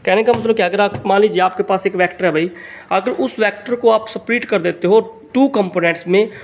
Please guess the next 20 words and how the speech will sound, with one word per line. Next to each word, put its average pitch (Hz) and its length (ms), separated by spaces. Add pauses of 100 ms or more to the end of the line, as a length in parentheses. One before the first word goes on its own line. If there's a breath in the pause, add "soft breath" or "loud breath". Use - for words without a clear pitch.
(180 loud breath)
और 208 80
वो 247 120
components 247 500
के 220 100
आपस 196 340
में 180 160
right 190 280
angle 220 340
है 160 180
एक 170 180
दूसरे 160 280
के, 151 140 (360 loud breath)
तो 214 80
हम 233 160
उसे 220 240
बोलेंगे 180 300
भाई 226 120
rectangular 180 460
component। 156 420
कैसे, 180 280